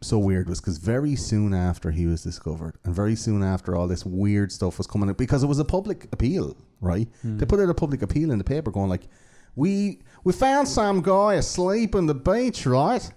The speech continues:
Speaker 1: Don't know who he is. Anyone know?" And, uh, everyone's like, "No." "Okay, we found a piece of paper.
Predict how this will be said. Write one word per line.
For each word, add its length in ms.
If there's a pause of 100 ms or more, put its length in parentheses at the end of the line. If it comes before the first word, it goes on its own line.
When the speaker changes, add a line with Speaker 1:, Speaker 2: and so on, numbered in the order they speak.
(240)
Speaker 1:
Don't 180
know 140
who 160
he 260
is. 360 (340)
Anyone 340
know?" 380 (640)
And, 180
uh, 400
everyone's 320
like, 160 (220)
"No." 340 (840)
"Okay, 300
we 100
found 280
a 20
piece 300
of 100
paper. 580